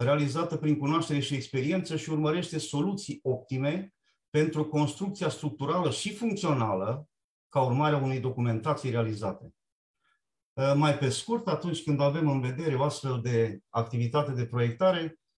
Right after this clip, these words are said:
ar trebui să o încadrăm, potrivit legii, ca activitate de servicii pe care un proiectant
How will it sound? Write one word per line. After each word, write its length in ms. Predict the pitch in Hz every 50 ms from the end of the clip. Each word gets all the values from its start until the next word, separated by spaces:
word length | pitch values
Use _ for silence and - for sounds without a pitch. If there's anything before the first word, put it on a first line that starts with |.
| _ _ _ _ _
ar 160 | - 151 156
trebui 260 | - - 180 175 196 -
să 120 | - 185
o 20 |
încadrăm, 680 | 180 175 180 175 175 - 190 190 160 117 98 98 - - _
potrivit 480 | 131 131 127 127 127 135 151 - 127
legii, 240 | 127 160 165 139 139
ca 140 | - 147 143
activitate 640 | 135 131 - 139 123 127 120 - 175 175 170 151 127
de 120 | 120 131
servicii 640 | 123 - 127 113 107 98 101 131 147 143 - 220 190
pe 160 | - 151 131
care 200 | - 151 147 143
un 140 | 139 123 117
proiectant 640 | 117 117 113 107 95 - - 135 175 190 196 196